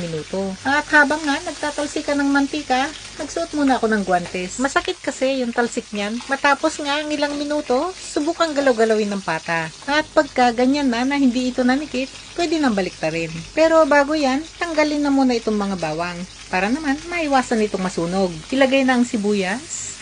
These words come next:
baliktarin na ang pata, patuloy lang lutuin hanggang sa maamoy na yung bango ng sibuyas.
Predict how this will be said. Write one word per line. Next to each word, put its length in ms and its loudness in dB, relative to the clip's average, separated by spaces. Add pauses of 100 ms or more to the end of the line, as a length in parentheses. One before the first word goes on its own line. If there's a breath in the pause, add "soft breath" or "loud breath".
(220)
baliktarin 560 2
na 160 2
ang 80 -2
pata, 480 -2 (320)
patuloy 400 4
lang 240 2
lutuin 560 -2
hanggang 400 -2
sa 240 -4
maamoy 400 2
na 80 4
yung 80 2
bango 160 2
ng 160 -2
sibuyas. 800 -6